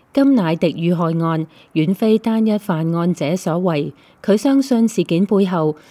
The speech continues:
存在更複雜嘅真相。佢話：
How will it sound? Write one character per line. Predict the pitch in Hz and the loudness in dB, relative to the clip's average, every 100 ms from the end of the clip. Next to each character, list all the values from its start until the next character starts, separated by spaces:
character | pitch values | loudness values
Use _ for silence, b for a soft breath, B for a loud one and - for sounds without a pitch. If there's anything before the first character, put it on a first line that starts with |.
| B | B
存 | - 180 165 160 | -4 0 0 0
在 | 165 165 | 0 0
更 | 185 185 | 0 0
複 | 190 214 | -2 -2
雜 | 190 156 | -4 -4
嘅 | 180 | -4
真 | 185 196 | -2 -2
相。 | 190 175 165 156 - _ _ - | -2 -2 -2 -4 -8 _ _ -4
佢 | 185 185 | 0 2
話： | 185 165 | 2 0